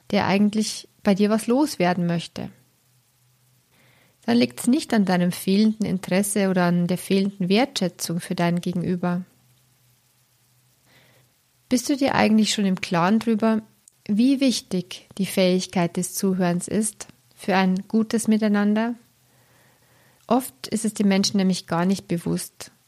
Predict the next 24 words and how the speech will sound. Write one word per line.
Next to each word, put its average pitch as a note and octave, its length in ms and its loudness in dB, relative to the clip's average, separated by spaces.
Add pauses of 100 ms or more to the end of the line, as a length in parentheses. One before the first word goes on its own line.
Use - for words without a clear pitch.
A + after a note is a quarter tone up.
wie A3 280 4
wichtig G3 400 -2
es F3 160 -6
ist, - 380 -8 (120)
dass F#3 160 -4
man F#3 100 0
sich F3+ 280 -8
gegenseitig G3+ 920 0
gut F#3+ 400 -2
zuhört. F#3 680 -2 (1900)
Denn A3 120 4
genau A3+ 380 2
die A#3+ 140 2
Beziehungsebene G#3 1080 0
schwingt G#3+ 380 -2
bei G3+ 120 0
jedem A3 380 2
Gespräch G3+ 540 -2
mit. A#3+ 360 -2 (1600)
Wie A#3+ 220 2
wichtig D4+ 440 -2
bin F#3 160 2
ich F3 180 -2
dir? F3 340 -2